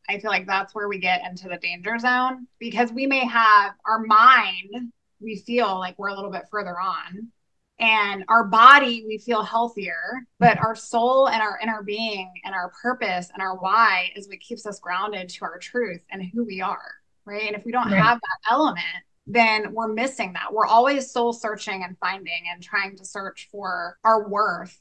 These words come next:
Speaker 1: or to, in your words, you know, like, wanting to be perfect all the time. I mean, that hits for so many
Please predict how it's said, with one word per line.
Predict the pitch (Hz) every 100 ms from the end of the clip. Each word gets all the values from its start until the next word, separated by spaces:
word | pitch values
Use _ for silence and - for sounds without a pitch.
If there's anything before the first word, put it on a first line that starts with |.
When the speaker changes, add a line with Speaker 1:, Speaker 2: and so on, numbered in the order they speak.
| _
Speaker 1:
or | - 214 190 185 180 190 - _ _
to, | - 226
in | 226
your | 214 214
words, | 202 208 185 185 185
you | 196
know, | 185 185
like, | 185 175 _ _
wanting | 214 247 247 247
to | 233
be | 208 202
perfect | - 226 220 196 -
all | 190 185
the |
time. | 180 180 196 175
I | 175 175
mean, | 175 - -
that | 202 -
hits | 208 170 _ -
for | 214
so | - 196
many | 185 175 185 180